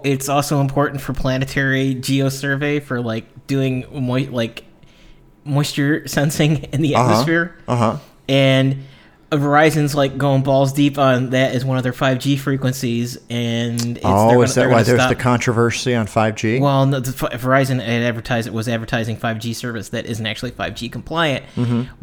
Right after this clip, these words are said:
Speaker 1: But, um, they, because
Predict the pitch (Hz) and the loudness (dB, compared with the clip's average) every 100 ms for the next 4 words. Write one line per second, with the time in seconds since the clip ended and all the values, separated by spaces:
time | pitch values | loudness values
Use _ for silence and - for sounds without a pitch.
0 | 131 - 139 127 - 135 123 120 131 - | -8 0 0 0 -2 0 0 -2 -6 -12
1 | - - 127 151 147 147 147 143 143 - | -20 -6 0 4 4 4 4 2 0 -4
2 | 131 143 160 143 127 - | -4 0 2 0 -2 -6